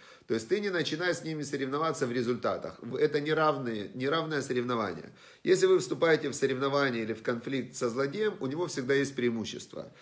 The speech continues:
У него нету правил, он может вас по-любому подставить, кинуть там. Ну, то есть, э, с ними, с-, честный человек с ними бороться не должен. Он от них должен отдаляться и позволить, э, злодеям бороться со злодеями. То есть,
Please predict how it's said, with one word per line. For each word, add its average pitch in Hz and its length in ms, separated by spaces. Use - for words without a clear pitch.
У 139 100
него 180 200
нету 151 280
правил, 185 500
он 139 140
может 131 300
вас 131 180
по-любому 135 460
подставить, 143 720
кинуть 143 360
там. 113 240
Ну, 180 120
то 180 120
есть, 123 260
э, 107 160
с - 140
ними, 160 340
с-, - 360
честный 165 380
человек 165 260
с - 100
ними 147 160
бороться 139 420
не 123 120
должен. 113 420
Он 196 180
от 170 120
них 143 160
должен 147 400
отдаляться 123 1080
и 180 540
позволить, 156 520
э, 127 160
злодеям 139 640
бороться 143 360
со 135 160
злодеями. 117 600
То 95 100
есть, - 240